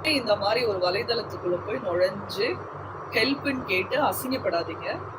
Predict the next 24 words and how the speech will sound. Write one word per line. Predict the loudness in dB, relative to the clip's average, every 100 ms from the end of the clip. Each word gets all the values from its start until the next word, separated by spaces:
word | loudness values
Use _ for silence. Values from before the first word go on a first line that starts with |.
| -10 -10 -12 -10 -10 -10 -8 -2
நான் | 2 2 2
இது | 2
வந்து | 2 2
என்னோட | 2 2 2 2 0 -2 -4 -8 -8 -8 -8 -2
from | 2 2
my | 4 2
bottom | 4 4 4 2
of | 0 -2
my | -2
ca-, | 0 0 0 2
heart | 2 2
I'm | -2 -4 -4
saying. | -2 -4 -6 -10 -10 -10 -10 -10 -6
அது | 2 2
வந்து | 6 8 8 4 0
இங்க | -4 0
வந்து | 2 2
நமக்கு | 2 0 2 4 6 6 4 -2 -8 2
கண்டென்ட்டோ | 4 4 2 2 2 2
இல்ல | 2
உருட்டுற | 2 2 2 2
வேலை | 4 4
நமக்கு | 4 0 -4 -4
கிடையாது. | 2 4 4 2 0